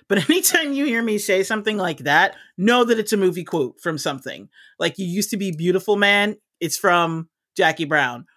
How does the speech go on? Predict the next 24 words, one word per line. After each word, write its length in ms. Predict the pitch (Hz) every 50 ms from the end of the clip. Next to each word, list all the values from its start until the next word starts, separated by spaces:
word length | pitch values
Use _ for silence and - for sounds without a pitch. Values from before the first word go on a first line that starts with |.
| _ _ _ _
Or 280 | - 175 175 170 170 170
when 160 | 165 175 170 165
I 120 | 165 165
say, 180 | 156 - 180 165
"Where 160 | 151 156 160
you 160 | 160 165 160
at, 180 | 160 160 170 -
Desmondo?" 720 | 180 185 190 - 208 202 202 202 202 208 196 202 202 196 208 190
it's 160 | 170 - -
from 260 | - 190 170 165 165
The 80 | 156 151
Fugitive. 580 | - 175 170 147 143 147 127 120 131 - - _ _ _ _ _ _ _ _ _ _ _ _
Or 560 | - 175 175 170 170 165 165 160 160 156 131 -
"Good 140 | - 190 170
Times 300 | - 214 190 185 185 160 170
Noodle 160 | 190 180 185
Salad," 460 | 170 - 196 196 202 208 220 214 208 - _ _ _ _ _ _ _ _
it's 100 | - -
from 220 | - - 277 277
As 120 | 262 226 -
Good 140 | - 202 190
as 100 | 170 160
It 100 | 165 139
Gets. 340 | - 143 143 147 - -